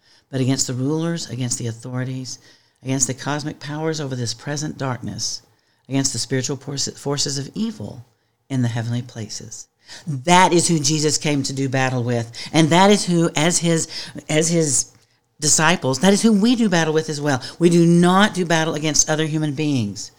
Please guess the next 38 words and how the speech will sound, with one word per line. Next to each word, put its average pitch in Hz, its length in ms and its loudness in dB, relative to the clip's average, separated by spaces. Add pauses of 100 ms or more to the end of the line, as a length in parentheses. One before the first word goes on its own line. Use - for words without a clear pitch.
(400)
Christ 196 380 2
was 185 140 -2
born 175 320 0
and 175 80 2
the 143 40 0
battle 180 360 2
was 170 120 0
engaged, 170 520 2
and 143 260 2
that 233 300 4
is 175 100 -2
what 175 140 2
happened 147 500 -4 (220)
at 208 160 0
Christmas. - 580 -2 (240)
And 165 120 0
to 170 60 2
follow 220 440 -6
Christ 170 340 -4
and 165 80 -2
to 143 60 -2
be 131 100 0
part 208 420 2
is 156 120 0
to - 100 -2
be 147 100 -10
part 139 200 -4
of 131 60 -4
that 165 140 -4
battle. 208 460 -6 (400)
It 208 80 4
is 190 140 4
not 185 340 4
a 233 60 2
battle 151 200 0
against 131 560 -4
human 131 200 -2
beings. 117 360 -2